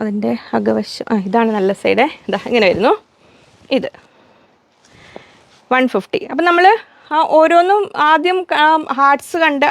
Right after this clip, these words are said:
ആ ഫാബ്രിക്കിനൊക്കെ കുറച്ചുകൂടെ ബെറ്ററാണ് ഈ ഫാബ്രിക്. ഓരോ നമ്മൾ റേറ്റിൽ വേരിയേഷൻ വരുന്നതും അതിൻ്റെ വർക്ക് ആ ഫാബ്രിക്കിൻ്റെ സ്റ്റാൻഡേർഡ് അതിനെല്ലാം അനുസരിച്ചിട്ടാണ് ബ്ലാക്ക് ബട്ടർഫ്ലൈ. അപ്പോൾ ഈ ബ്ലാക്ക് ബട്ടർഫ്ലൈയും ഇതും കൂടി നെറ്റും കൂടെ കൂട്ടിയിട്ട്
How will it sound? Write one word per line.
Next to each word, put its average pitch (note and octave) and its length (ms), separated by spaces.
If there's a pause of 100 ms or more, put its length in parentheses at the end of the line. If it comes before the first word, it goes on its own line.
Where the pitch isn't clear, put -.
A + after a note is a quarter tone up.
(120)
ആ D4 40 (100)
ഫാബ്രിക്കിനൊക്കെ B3+ 680 (420)
കുറച്ചുകൂടെ D4 440
ബെറ്ററാണ് A#3 380
ഈ - 60
ഫാബ്രിക്. G3 380 (420)
ഓരോ B3+ 180 (120)
നമ്മൾ D4+ 160 (180)
റേറ്റിൽ C4 300 (100)
വേരിയേഷൻ B3+ 420
വരുന്നതും B3 420
അതിൻ്റെ A#3+ 240
വർക്ക് A3+ 380 (380)
ആ - 20 (100)
ഫാബ്രിക്കിൻ്റെ B3+ 600
സ്റ്റാൻഡേർഡ് A#3+ 400
അതിനെല്ലാം A#3+ 380
അനുസരിച്ചിട്ടാണ് A3+ 560 (120)
ബ്ലാക്ക് A#3 280
ബട്ടർഫ്ലൈ. G3+ 380
അപ്പോൾ B3+ 160
ഈ - 20 (100)
ബ്ലാക്ക് C#4 360
ബട്ടർഫ്ലൈയും D4 600 (360)
ഇതും C4 180
കൂടി C#4 240
നെറ്റും C4+ 220
കൂടെ C#4 180
കൂട്ടിയിട്ട് B3 260